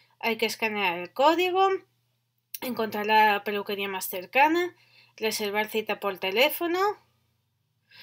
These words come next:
presentar la tarjeta de regalo y disfrutar del tratamiento Profiber gratis. Es del dos de mayo al quince de julio. Y bueno, está bastante bien.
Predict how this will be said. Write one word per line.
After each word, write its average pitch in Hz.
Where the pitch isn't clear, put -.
presentar 214
la 233
tarjeta 214
de 185
regalo 285
y 349
disfrutar 226
del 220
tratamiento 247
Profiber 226
gratis. 214
Es 254
del 214
dos 233
de 233
mayo 233
al 196
quince 214
de 165
julio. 320
Y 269
bueno, 226
está 214
bastante 214
bien. 294